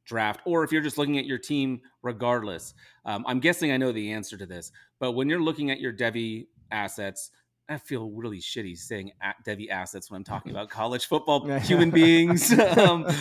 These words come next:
Speaker 1: but when you're looking at these, these names on the screen, do you care what position is, is listed there? Are you totally fine to have your entire Debbie roster, uh, built out by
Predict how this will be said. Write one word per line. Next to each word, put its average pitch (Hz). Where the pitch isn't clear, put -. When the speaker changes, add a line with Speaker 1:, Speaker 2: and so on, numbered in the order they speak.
Speaker 1:
but 180
when 196
you're 190
looking 190
at 165
these, 160
these 156
names 160
on 147
the 139
screen, 135
do 143
you 214
care 135
what 127
position 117
is, 117
is 123
listed 120
there? 127
Are 117
you 139
totally 120
fine 107
to 107
have 104
your 117
entire 110
Debbie 101
roster, 101
uh, 101
built 107
out 98
by 101